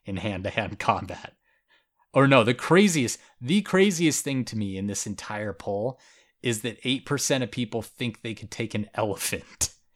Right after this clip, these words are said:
<laughs> unarmed, that they could beat an elephant. That is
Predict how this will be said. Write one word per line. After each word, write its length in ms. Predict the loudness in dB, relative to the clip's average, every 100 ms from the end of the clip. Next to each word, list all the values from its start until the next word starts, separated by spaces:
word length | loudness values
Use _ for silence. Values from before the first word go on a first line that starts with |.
| _
<laughs> 400 | _ -20 -12 0
unarmed, 640 | 4 6 4 4 2 -4 -12 _ -4
that 140 | 0
they 120 | 0
could 220 | 0 -4 -4
beat 200 | -4 -2
an 120 | -2
elephant. 540 | -2 -2 -4 -12 -18 -4
That 160 | -2 -2
is 140 | -4